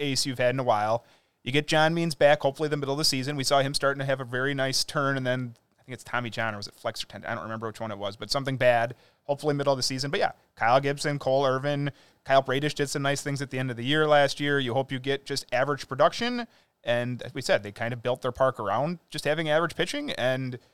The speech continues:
you hope that the offense hits. And I think it could. Like, I think that there's some really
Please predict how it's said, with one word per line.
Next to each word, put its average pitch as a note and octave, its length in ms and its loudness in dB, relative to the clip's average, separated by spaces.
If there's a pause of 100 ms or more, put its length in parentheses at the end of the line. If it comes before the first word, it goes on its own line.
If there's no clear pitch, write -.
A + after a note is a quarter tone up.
(220)
you G#2+ 80 -10
hope C#3 180 -2
that D3 120 -4
the A3+ 80 0
offense E3 380 4
hits. F#3+ 320 -4
And A2 180 -10
I C#3+ 80 0
think C4 220 -8
it E4+ 100 -14
could. F#3+ 400 -2
Like, G#2 240 -4 (100)
I A#2 120 -4
think A#3+ 240 -8
that B3+ 100 -10
there's A#3+ 220 0
some F#3+ 180 -2
really E3+ 400 -2